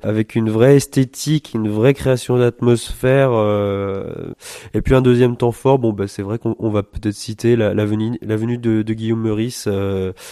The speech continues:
qui est quand même, euh, réputé pour ses chroniques cinglantes, euh, sur France Inter, et qui là présente son, son spectacle « Que demande le peuple » qui se jouera du coup aussi, euh, euh, au cours de l'année.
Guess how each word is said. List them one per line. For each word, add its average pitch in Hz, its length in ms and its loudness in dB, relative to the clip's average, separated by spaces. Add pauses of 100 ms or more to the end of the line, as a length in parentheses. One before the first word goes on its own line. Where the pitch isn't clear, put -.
(180)
qui - 80 -10
est 92 40 -6
quand - 120 -6
même, 101 180 -2
euh, 95 480 -4 (380)
réputé 113 400 -2
pour 107 160 -6
ses 110 100 -8
chroniques 110 320 -4
cinglantes, 113 560 -2
euh, 98 160 -2
sur - 160 -10
France - 180 -10
Inter, 123 220 -2
et 117 60 0
qui - 100 -8
là 110 100 -2
présente 107 360 0
son, 92 420 -6 (420)
son 87 720 -6
spectacle « 98 680 -4
Que - 140 0
demande 110 320 4
le 95 80 2
peuple » 92 460 -2
qui - 140 -16
se - 160 -6
jouera 90 340 -6
du 90 100 -8
coup - 240 -10
aussi, 98 320 -8
euh, 90 120 -6 (360)
euh, 87 280 -12 (360)
au 101 100 -10
cours 101 220 -4
de 101 80 0
l'année. 95 320 -4